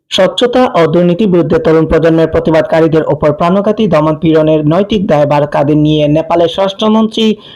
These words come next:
রমেশ লেখক আজ সোমবার সন্ধ্যায় পদত্যাগ করেছেন। প্রধানমন্ত্রী কেপি শর্মা অলির সভাপতিত্বে বালুয়াটারে অনুষ্ঠিত মন্ত্রিসভার বৈঠকে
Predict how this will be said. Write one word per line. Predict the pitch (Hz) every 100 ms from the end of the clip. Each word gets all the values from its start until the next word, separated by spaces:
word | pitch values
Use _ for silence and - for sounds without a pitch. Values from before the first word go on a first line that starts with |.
| -
রমেশ | 156 156 156 -
লেখক | 156 156 160 - 214 - -
আজ | 151 147 -
সোমবার | 151 151 151 147 -
সন্ধ্যায় | - 151 190 196 -
পদত্যাগ | 151 151 147 147
করেছেন। | 156 147 156 143 139 - - - -
প্রধানমন্ত্রী | 196 226 233 240 247
কেপি | 240 - 214
শর্মা | 214 208 214
অলির | 170 165 165
সভাপতিত্বে | 175 175 196 214 208
বালুয়াটারে | 175 151 156 160 156 156 156 156 147 - -
অনুষ্ঠিত | - 196 214 226 214
মন্ত্রিসভার | 175 147 165 156 156
বৈঠকে | 147 156 190 185